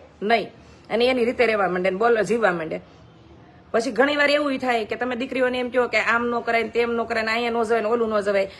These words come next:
ઈ બધા અનુભવ કરવા દે, ખાલી એને એકલું, એ, એ, એટલું જ કહેવાનું છે કે કોઈ પણ જગ્યાએ જા, તને એમ લાગે ને કે આ વસ્તુ ગલત છે,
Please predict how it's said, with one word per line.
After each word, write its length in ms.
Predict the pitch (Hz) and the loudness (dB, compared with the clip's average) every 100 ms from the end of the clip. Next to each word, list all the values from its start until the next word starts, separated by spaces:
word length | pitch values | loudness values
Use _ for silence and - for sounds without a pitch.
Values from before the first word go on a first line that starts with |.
| - - | -20 -8
ઈ 40 | 294 | -2
બધા 380 | 240 277 320 311 | 2 4 6 4
અનુભવ 260 | 302 285 | 4 2
કરવા 240 | 277 269 254 | 4 2 4
દે, 180 | 262 | 2
ખાલી 240 | 247 254 254 | 2 2 4
એને 140 | 240 | 2
એકલું, 360 | 240 254 262 247 | 0 -2 -4 2
એ, 140 | 254 247 | 4 4
એ, 140 | 262 | 4
એટલું 360 | 247 254 277 226 | 0 -2 -2 -2
જ 60 | |
કહેવાનું 380 | 247 247 220 214 | -2 0 0 -2
છે 240 | 226 208 | -2 -2
કે 340 | 202 - - 208 | -4 -10 -6 0
કોઈ 180 | 247 285 | 2 4
પણ 220 | 277 247 | 2 2
જગ્યાએ 420 | 240 226 220 214 | 2 2 0 2
જા, 320 | 233 214 190 - - - - | 2 2 0 -6 -20 -16 -4
તને 180 | 254 294 | 0 0
એમ 120 | 294 | 2
લાગે 220 | 269 269 | 2 2
ને 100 | 262 | 0
કે 80 | 240 | 2
આ 100 | 226 | 2
વસ્તુ 280 | 233 226 196 | 2 0 -4
ગલત 340 | 185 208 185 - | 0 0 0 -4
છે, 340 | 190 180 | -8 -8